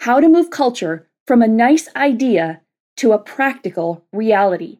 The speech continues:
In this webinar, I will share the practical steps to build a system that fosters employee engagement, protects alignment, and accelerates growth. Every leader should be able to unleash the true potential of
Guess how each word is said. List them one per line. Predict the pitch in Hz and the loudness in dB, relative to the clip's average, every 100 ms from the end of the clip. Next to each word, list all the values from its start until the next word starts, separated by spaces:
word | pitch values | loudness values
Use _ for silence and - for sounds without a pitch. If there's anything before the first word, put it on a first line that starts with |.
| _ _ _ _ _ _ _ - | _ _ _ _ _ _ _ 0
In | 254 | 2
this | 320 - | 2 0
webinar, | 311 240 196 175 - 214 | 0 0 -2 -4 -6 -2
I | 254 | 0
will | 320 | 0
share | - 262 | 0 -2
the | 214 | -2
practical | 214 - 226 247 254 311 320 | -4 -10 -12 -10 -8 -4 -4
steps | - 254 - - | -2 -2 -4 -8
to | - | -14
build | 202 240 247 | -2 0 2
a | |
system | 320 - 359 - 196 165 165 _ _ | -2 -2 -6 -2 -4 -4 -10 _ _
that | 254 - - | -4 -4 -2
fosters | 269 269 262 240 214 | -2 -2 -2 -2 -4
employee | - 196 - 202 226 294 | -4 -8 -4 -2 0 2
engagement, | 311 311 269 240 202 180 - _ _ _ _ _ | 2 2 0 -2 -6 -8 -12 _ _ _ _ _
protects | 233 - 226 240 - | -10 -6 -6 -8 -4
alignment, | 294 294 277 247 180 175 - _ _ _ _ 220 | 0 2 2 0 -2 -6 -10 _ _ _ _ -6
and | 202 | -6
accelerates | 196 - 233 208 180 175 175 - 175 | -8 -4 0 2 2 -2 -6 -14 -8
growth. | 196 165 - _ _ _ _ _ _ - | -2 -2 -4 _ _ _ _ _ _ -2
Every | 247 240 294 | 0 2 2
leader | 254 233 202 202 | 2 0 -2 -4
should | - 226 | -6 -4
be | 220 | 0
able | 214 208 | 2 0
to | 202 - | -4 -2
unleash | 240 254 233 196 - | 0 0 -2 -6 -10
the | 208 214 | -4 -4
true | - - 269 277 285 | -4 -4 0 0 -2
potential | 262 247 - 247 233 233 226 - | -10 -10 -4 -4 -2 -6 -6 -2
of | 214 202 | 0 0